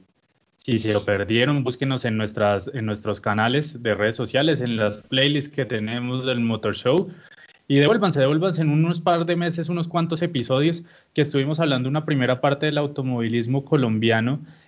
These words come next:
y que la coyuntura precisamente de este fin de semana, eh, nos da pie para seguir y haciendo una retrospectiva ya casi un semestre des-, eh,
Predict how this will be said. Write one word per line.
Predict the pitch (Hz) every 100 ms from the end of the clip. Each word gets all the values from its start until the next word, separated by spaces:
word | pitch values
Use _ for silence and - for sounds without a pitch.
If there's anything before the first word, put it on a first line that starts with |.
| -
y | 156 135 131 127
que | 139 127 123 120
la | 120 120
coyuntura | 127 117 117 117 214 180
precisamente | 139 120 131 151 156 151 156
de | 156 143 117
este | 117 143
fin | 139 151
de | 143 143
semana, | 147 110 113 156 180 - - _ -
eh, | 139 131 120 117 110 107 104 104 - -
nos | 139 135 131
da | 143 170 175
pie | 202 156 - -
para | 120 117 120
seguir | 120 107 123 127 143 143
y | 160
haciendo | 143 147 143 143
una | 143 143
retrospectiva | 147 147 139 - 113 113 120
ya | 131 131 131 131 - _ _ _
casi | - 131 127 135 131 127 127 135
un | 147
semestre | 143 143 135 135 127 - - 135
des-, | 120 - -
eh, | 120 117